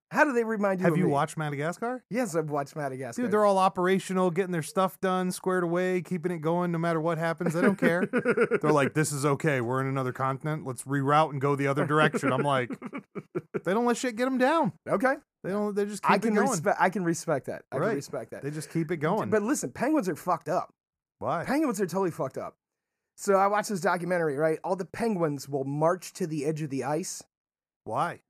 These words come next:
Speaker 1: to get ready to jump into the water, right?
Speaker 2: Oh, okay.
Speaker 1: But they don't know if there's any predators.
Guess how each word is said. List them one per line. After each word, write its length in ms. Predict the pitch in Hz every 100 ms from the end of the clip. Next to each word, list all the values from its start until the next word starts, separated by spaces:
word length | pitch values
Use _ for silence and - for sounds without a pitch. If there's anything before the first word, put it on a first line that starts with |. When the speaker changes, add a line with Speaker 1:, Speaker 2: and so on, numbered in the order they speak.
| -
Speaker 1:
to 60 |
get 240 | 151 123 180
ready 220 | 190 185
to 120 | 160
jump 320 | 156 185 170 185
into 160 | 165
the 80 | 143
water, 360 | 139 156 139 104
right? 240 | 123 127
Speaker 2:
Oh, 140 | 120 113
okay. 240 | 113 107 85 _
Speaker 1:
But 120 | 147
they 100 | 196
don't 180 | 220 208
know 80 | 208
if 80 | 196
there's 220 | 185 175
any 180 | 196 165
predators. 720 | - 175 185 170 131 92